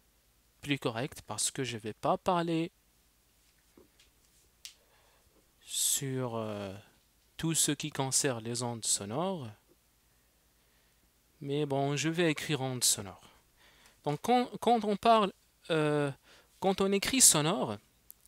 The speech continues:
quand je dis onde sonore, attention, c'est pas juste le son. Parce que le son, c'est ce qu'entend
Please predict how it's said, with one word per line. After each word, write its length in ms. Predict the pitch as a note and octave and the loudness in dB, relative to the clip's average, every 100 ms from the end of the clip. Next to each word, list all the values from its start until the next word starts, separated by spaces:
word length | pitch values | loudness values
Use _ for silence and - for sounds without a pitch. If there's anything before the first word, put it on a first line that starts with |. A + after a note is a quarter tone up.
| _ _ _ _ _ _ _ _ _ _ - - - | _ _ _ _ _ _ _ _ _ _ -20 -14 -2
quand 140 | E3 | 0
je 100 | D3+ | 2
dis 240 | E3+ A3+ - | 0 -2 0
onde 200 | F#3 F3+ | 2 4
sonore, 540 | - - D3+ G#3+ D#3+ - _ - | 6 4 4 0 -2 -10 _ -6
attention, 480 | D3 E3 E3+ - F#3+ | -4 0 2 2 2
c'est 260 | - D3+ | 2 0
pas 380 | - - F3 G3+ - _ - | -2 -2 0 -2 -8 _ -8
juste 560 | B2+ D3 F3 - - - - | -4 -2 -2 -2 -2 -8 -6
le 160 | C#3 | 0
son. 380 | D3 - - G2+ - - _ _ _ _ _ _ - - - | 6 6 6 2 -12 -20 _ _ _ _ _ _ -20 -20 -10
Parce 280 | - D3+ - | -6 4 4
que 100 | - | 6
le 180 | C4+ E3 | 2 4
son, 440 | - - G#3 C#4+ C4 - - - - _ | 8 8 8 4 -4 -16 -20 -20 -20 _
c'est 240 | - F3+ | 2 6
ce 200 | F3 - | 8 8
qu'entend 680 | A3 G3 F3+ - A#3 A#3 | 6 2 2 2 2 2